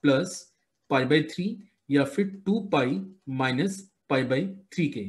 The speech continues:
अब ये जो नंबर है which is two pi plus pi by three, it is greater than two pi। अब जैसा कि आपको याद होगा कि आपको जो आंसर देने हैं वो टू पाई से छोटे भी होने चाहिए, यानी कि the answer is this, uh, this term and which is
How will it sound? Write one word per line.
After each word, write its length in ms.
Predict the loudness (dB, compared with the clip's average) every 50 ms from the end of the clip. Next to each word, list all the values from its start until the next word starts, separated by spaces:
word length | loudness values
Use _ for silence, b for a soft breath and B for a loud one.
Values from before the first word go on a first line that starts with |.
| -10 b b b b b b -4
अब 220 | -2 -2 -4 -6 -6
ये 200 | -2 0 0 2 2
जो 160 | 2 2 2
नंबर 420 | 2 2 2 2 4 4 4 2
है 200 | 2 0 -4 -6 -6 -8
which 160 | -8 -4 -2 -2
is 80 | -2 0 0
two 100 | 0 0 2 2
pi 100 | 2 2 2
plus 240 | 0 -2 -4 -2 -2 -2
pi 100 | 2 2
by 140 | 2 0 0 -2
three, 140 | -2 -2 -2 -4 -6 B B B B B _ -4
it 160 | -2 0 0
is 180 | 0 0 0 -4 0 2
greater 240 | 2 4 4 4 2
than 260 | 2 0 0 -2 0
two 160 | 0 0 0 2 0
pi। 120 | -2 -2 -2 -4 -8 -14 -12 -10
अब 160 | -10 -10 -4 -4
जैसा 220 | -4 -2 -2 -4
कि 120 | -2 -2 -2
आपको 260 | -4 -2 -2 0 2
याद 260 | 2 2 2 0 0
होगा 180 | -2 -2 -2 -2
कि 140 | -2 0 -2
आपको 240 | -2 -2 -2 -2
जो 300 | -2 0 -2 -2 -4 -6 B B B B B B _ -2
आंसर 400 | 0 0 0 2 2 2 2 4
देने 220 | 2 2 2 2 2
हैं 100 | 0 0
वो 100 | 0 -2
टू 200 | -2 0 -2 0 2
पाई 160 | 2 2 2 2
से 120 | 0 -2
छोटे 300 | -2 0 0 0 2 2
भी 140 | 2 2 2
होने 200 | 2 0 -2 -4 -6
चाहिए, 340 | -6 -8 -8 -8 -8 -10 -16 _ _ 2
यानी 140 | 2 2 2
कि 240 | 2 -2 -4 -4 B B B B B B _ -4
the 60 | -4 -2 0 0
answer 260 | 0 0 2 4 2 2
is 120 | 2 0 -4 0 2
this, 160 | 4 4 4 2 -4 -12 -20 -12 _ 0
uh, 140 | 0 0 2 2
this 200 | 2 0 0 0 -2
term 200 | -4 -4 -4 -6 -8 -6 -4
and 220 | -4 -4 0 0 0
which 160 | 0 0 2 2
is 180 | 2 2 2